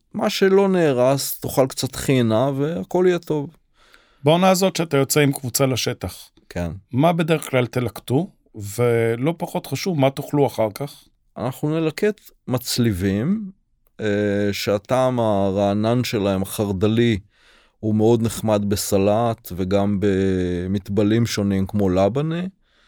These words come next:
Speaker 1: אולי עוד נג-, אולי עוד נלקט קצת בלוטים אם יישארו שלמים, כי זה כבר מ-, מעבר לעונה, ומזה אפשר להכין המון המון דברים, כולל קמח, כולל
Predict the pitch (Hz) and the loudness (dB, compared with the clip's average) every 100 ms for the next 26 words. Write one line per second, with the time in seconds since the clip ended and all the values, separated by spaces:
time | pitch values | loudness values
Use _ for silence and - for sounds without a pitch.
0 | _ _ _ 139 170 196 190 156 143 127 | _ _ _ 0 2 4 2 2 0 -2
1 | 120 120 131 139 143 139 117 113 107 - | -4 -2 2 4 6 4 0 0 0 0
2 | 113 - 123 101 110 110 104 - 127 117 | -4 0 -2 0 0 2 0 0 2 2
3 | 104 98 - 95 101 107 - 104 101 113 | 0 -2 0 0 0 -2 -2 0 0 0
4 | 110 95 104 92 92 95 98 98 98 - | -2 -2 -4 -4 -6 -2 0 0 -2 -4
5 | 110 107 101 101 101 92 92 98 107 101 | -2 0 0 0 2 2 2 0 0 0
6 | 95 98 92 110 104 110 98 98 95 101 | -2 -2 0 0 0 0 2 2 0 -2
7 | 98 101 98 98 92 92 95 104 120 104 | 0 0 0 -2 -2 -4 -2 0 0 -2
8 | - 95 95 90 107 110 101 92 - 92 | -4 -4 -4 -4 -2 0 -2 -4 -6 -4
9 | 95 95 | -2 -4